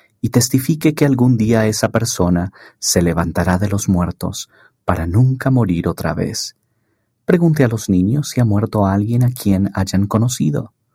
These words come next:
Testifique que todos resucitaremos gracias a Jesucristo.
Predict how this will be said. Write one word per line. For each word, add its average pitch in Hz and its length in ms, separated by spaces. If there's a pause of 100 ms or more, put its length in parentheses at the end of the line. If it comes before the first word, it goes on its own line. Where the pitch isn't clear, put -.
(560)
Testifique 113 720
que 117 140
todos 160 560
resucitaremos 127 1040 (300)
gracias 92 500
a 95 60
Jesucristo. - 880